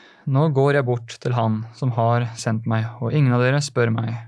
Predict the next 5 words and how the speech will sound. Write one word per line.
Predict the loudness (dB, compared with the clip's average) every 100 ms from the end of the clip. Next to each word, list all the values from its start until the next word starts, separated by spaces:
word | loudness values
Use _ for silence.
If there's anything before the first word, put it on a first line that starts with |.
| -20 _ _ _ _ _ _ _ _ _ _ _ -2
'Hvor | 2 2
går | 2 2 2
du?' | -2 -4 -12 _ _ _ _ _ _ _ -14
Men | -6
fordi | -2 0